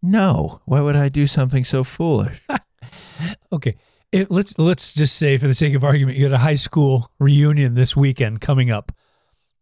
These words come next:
Speaker 2: Uh, what would you be thinking? What would you be feeling? What would you be, as you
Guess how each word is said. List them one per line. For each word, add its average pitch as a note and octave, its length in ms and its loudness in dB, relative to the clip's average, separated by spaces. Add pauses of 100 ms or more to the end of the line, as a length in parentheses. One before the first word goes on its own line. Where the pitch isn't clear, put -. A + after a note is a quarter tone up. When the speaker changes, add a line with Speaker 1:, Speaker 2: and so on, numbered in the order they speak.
Speaker 2:
Uh, A#2+ 200 0
what C3 360 0
would C3 200 0
you C3+ 160 2
be B2 160 0
thinking? D#3 520 -2
What C#3+ 80 2
would B2 160 0
you B2 60 0
be A2+ 120 0
feeling? D3 880 0
What C3+ 140 -2
would B2 120 -2
you B2+ 120 2
be, B2 240 2
as A#2 120 2
you A#2+ 180 2